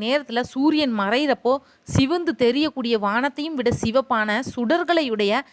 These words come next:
பேரொளியை தரக்கூடிய மாணிக்கம் போல இருப்பவன். பாடல் நூற்றி முப்பத்தி ஒன்றின் பொருள். பாடல் நூற்றி முப்பதுல சொன்னபடியே பேரொளியா இருக்கக்கூடிய மாணிக்கத்தோட,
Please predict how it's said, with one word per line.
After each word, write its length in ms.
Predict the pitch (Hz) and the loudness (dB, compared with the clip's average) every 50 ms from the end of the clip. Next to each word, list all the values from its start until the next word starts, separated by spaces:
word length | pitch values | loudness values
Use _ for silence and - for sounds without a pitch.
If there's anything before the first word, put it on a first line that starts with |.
| _ _ _ _ _ - | _ _ _ _ _ 0
பேரொளியை 500 | 240 233 233 233 214 233 262 320 359 339 - | 2 2 2 2 0 0 0 0 -2 0 0
தரக்கூடிய 380 | 269 240 233 220 233 220 220 233 240 220 196 | -2 -2 -2 -2 -4 -4 -2 -2 -2 -2 -4
மாணிக்கம் 420 | 185 202 247 294 302 - 302 247 208 | -2 -2 -2 -2 0 -2 -2 0 0
போல 160 | 233 240 262 254 226 | 0 0 0 0 -2
இருப்பவன். 380 | 220 208 - 226 208 208 196 185 - _ 247 | -4 -2 -2 -2 0 0 -4 -6 -8 _ 0
பாடல் 360 | 226 240 269 277 262 254 254 226 233 | 0 2 2 2 0 -2 -2 -4 -4
நூற்றி 300 | 254 285 262 - - 262 240 240 | -6 -6 -6 -6 -6 -6 -4 -6
முப்பத்தி 360 | 240 240 - - 247 - 285 240 214 | -8 -6 -6 -6 -4 -4 -4 -2 0
ஒன்றின் 320 | 226 240 240 269 262 240 226 | 0 0 0 0 -2 -2 -2
பொருள். 240 | 226 208 202 196 190 - _ _ _ _ _ _ | -2 -2 -2 -2 -6 -12 _ _ _ _ _ _
பாடல் 320 | 226 226 233 247 254 254 247 240 | 0 0 2 2 0 -2 -2 -4
நூற்றி 260 | 269 302 285 - 302 247 240 | -4 -6 -4 -4 -4 -4 -4
முப்பதுல 380 | 247 233 - 330 320 311 285 285 - | -4 -4 -4 -4 -2 -2 -2 -4 -2
சொன்னபடியே 540 | - 226 214 226 208 214 208 208 202 202 220 269 294 - _ _ _ _ - | -4 -4 -4 -4 -6 -6 -6 -4 -2 -2 -2 -2 -4 -6 _ _ _ _ 0
பேரொளியா 460 | 247 247 262 254 247 247 262 302 349 320 269 | 2 2 2 2 0 0 0 -2 -2 -2 -2
இருக்கக்கூடிய 460 | 240 240 - 277 226 - 262 240 233 226 226 214 | -4 -4 -6 -6 -6 -4 -2 -2 0 0 -2 -2
மாணிக்கத்தோட, 640 | 208 220 269 302 320 247 - 262 - 247 233 220 | 0 0 0 0 0 -2 -4 -2 0 -2 0 0